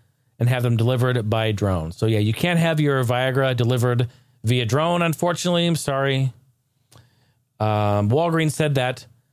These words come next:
in a release that seventy-eight percent of the U S population live within five miles of one of its stores. Wow, holy shit. How many stores do they have? That's a lot of stores. Um,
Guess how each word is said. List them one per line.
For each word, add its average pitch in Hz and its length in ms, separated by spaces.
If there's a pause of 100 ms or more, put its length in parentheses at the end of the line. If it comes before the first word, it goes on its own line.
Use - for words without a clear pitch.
(280)
in 135 80
a 131 40
release 131 340
that 135 140
seventy-eight 220 460
percent 190 400
of 131 140
the 127 80
U 151 240
S 160 100
population 143 840
live 190 300
within 151 400
five 151 480
miles 143 500 (320)
of 127 140
one 127 160
of 123 100
its 110 120
stores. 123 420
Wow, 131 300
holy 151 260
shit. 180 300
How 165 80
many 170 140
stores 160 260
do 127 80
they 104 100
have? 113 380 (1120)
That's - 100
a 175 40
lot 131 120
of 107 80
stores. 151 500 (2500)
Um, 113 680